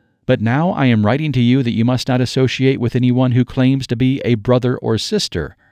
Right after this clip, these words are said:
but is sexually immoral or greedy, an idolater or slanderer, a drunkard or swindler. Do not even eat with such people." Yes, the Lord wants his people to come out from among them and be separate. That means, first, that we should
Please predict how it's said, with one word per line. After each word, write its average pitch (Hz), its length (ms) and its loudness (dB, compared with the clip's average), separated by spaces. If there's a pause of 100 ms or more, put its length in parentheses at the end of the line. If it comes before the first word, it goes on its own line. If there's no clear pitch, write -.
(220)
but 120 100 -2
is 117 140 2
sexually 104 680 -2
immoral 95 680 -2
or 110 160 2
greedy, 92 500 -4 (340)
an 110 60 -2
idolater 107 720 0
or 92 140 -6
slanderer, 104 800 -2 (180)
a 120 80 0
drunkard 107 540 -2
or 117 40 -2
swindler. 85 600 -4 (340)
Do 127 80 2
not 120 200 4
even 131 200 0
eat 170 200 -2
with 98 100 -6
such - 240 -2
people." 90 440 -6 (480)
Yes, 135 360 0
the 120 140 0
Lord 131 260 4
wants 151 300 -2
his 123 180 0
people 85 420 -2
to 117 140 0
come 127 220 0
out 127 240 -4
from 120 120 2
among 117 300 2
them 98 260 -2
and 101 160 -4
be 117 140 -2
separate. 135 640 -2 (380)
That 98 180 -4
means, 104 280 -2
first, 104 540 0
that 104 160 -6
we 101 80 -2
should 95 320 -4